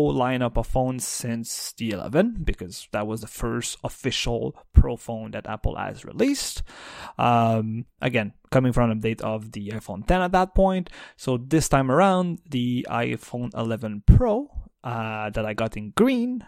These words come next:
eh, with two hundred fifty-six, fifty-six gig of storage, got replaced by an iPhone fourteen Pro in deep purple with, again,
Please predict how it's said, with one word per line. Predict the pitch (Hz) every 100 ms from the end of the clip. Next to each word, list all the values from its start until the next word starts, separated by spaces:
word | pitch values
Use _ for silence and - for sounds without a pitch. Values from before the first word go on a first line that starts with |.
| - _ -
eh, | 113 113 113
with | 117 143 _ _ _ _ _
two | -
hundred | 135 127 120 117
fifty-six, | - 117 - - - - - _ -
fifty-six | 160 - - 131 - -
gig | - - 117 -
of | -
storage, | - - - 262 226 220 - - - -
got | 160 -
replaced | 160 - 180 165
by | 143 131
an | 135
iPhone | 135 - 147 135
fourteen | - 131 - 127 110 104
Pro | - 226 131 - -
in | 127 120 120 113 110
deep | - 123 -
purple | 131 123 156 170 175
with, | 135 147
again, | 151 131 120